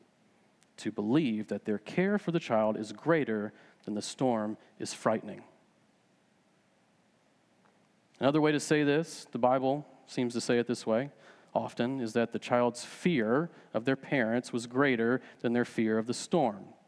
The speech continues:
And I realize that can be confusing. Fear in Scripture just packs more meaning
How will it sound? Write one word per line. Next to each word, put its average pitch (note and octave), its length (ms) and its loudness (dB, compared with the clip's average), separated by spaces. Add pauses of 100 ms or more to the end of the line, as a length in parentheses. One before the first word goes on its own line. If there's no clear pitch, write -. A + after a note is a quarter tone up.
(680)
And - 80 -2
I B2 40 4
realize D3 320 4
that C#3 160 2
can C#3+ 100 -4
be C#3+ 100 2
confusing. B2 640 -2 (840)
Fear G#3+ 440 4
in D3+ 120 2
Scripture D3+ 540 2
just C3 240 0
packs D#3+ 400 2
more D#3+ 220 4
meaning C#3+ 640 4